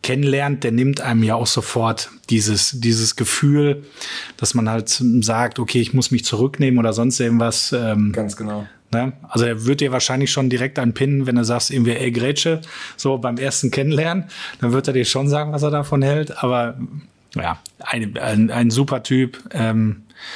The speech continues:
Speaker 1: Zuhörer können sich ja noch mal unseren Podcast anhören. Dementsprechend, äh, auch einer der Highlights definitiv. Und,
Speaker 2: Ja.
Speaker 1: äh,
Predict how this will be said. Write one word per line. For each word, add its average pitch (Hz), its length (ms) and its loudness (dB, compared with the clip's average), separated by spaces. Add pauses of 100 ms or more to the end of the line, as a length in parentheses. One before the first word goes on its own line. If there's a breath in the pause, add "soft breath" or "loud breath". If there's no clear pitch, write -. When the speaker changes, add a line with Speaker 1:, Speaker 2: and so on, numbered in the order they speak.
(260 loud breath)
Speaker 1:
Zuhörer 123 840 2
können 127 160 0
sich 117 160 0
ja 120 80 0
noch 113 140 2
mal 113 120 4
unseren 113 240 2
Podcast 123 440 -2
anhören. 110 480 2 (640)
Dementsprechend, 110 840 0
äh, 107 360 0
auch - 260 -2
einer 113 220 0
der 107 160 -2
Highlights 110 420 0
definitiv. 107 720 0
Und, 101 400 -2
Speaker 2:
Ja. 98 200 -2
Speaker 1:
äh, 98 40 -6